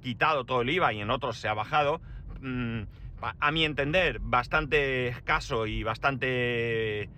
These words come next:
pegote lo que se ha hecho, pero no sé, estáis de acuerdo algunos, eh, incluso algunos de los que me escuchéis, porque esta bajada de iva o desaparición de iva favorece por igual a todos, a ricos y pobres.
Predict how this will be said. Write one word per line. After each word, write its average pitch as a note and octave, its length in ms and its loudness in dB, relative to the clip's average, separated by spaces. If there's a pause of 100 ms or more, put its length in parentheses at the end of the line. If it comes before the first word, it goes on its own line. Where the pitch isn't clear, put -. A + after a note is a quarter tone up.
(220)
pegote C3 520 2
lo A#2 140 0
que A2+ 80 -4
se A#2+ 180 2
ha D3 120 4
hecho, F#3 340 0 (1500)
pero A3 280 4
no F#3+ 240 2
sé, F#3+ 320 2
estáis F#3 380 0
de F#3 40 6
acuerdo G3 380 2
algunos, E3+ 640 -2
eh, A2 340 -4
incluso G#2 260 -10
algunos A#2+ 260 0
de C#3 80 4
los C3 60 -4
que C#3+ 120 0
me D3 80 0
escuchéis, G3 360 0
porque F#3 460 2
esta D#3+ 460 4
bajada D3 420 0
de C#3+ 120 -2
iva G3 260 2
o E3+ 100 4
desaparición C#3+ 560 -4
de D#3+ 100 0
iva F3 300 2 (320)
favorece D3 500 2
por E3 160 0
igual D#3+ 280 4
a C#3 80 4
todos, D#3+ 480 0
a G#2+ 80 -2
ricos C#3 420 -2
y C#3+ 80 -6
pobres. A#2+ 540 2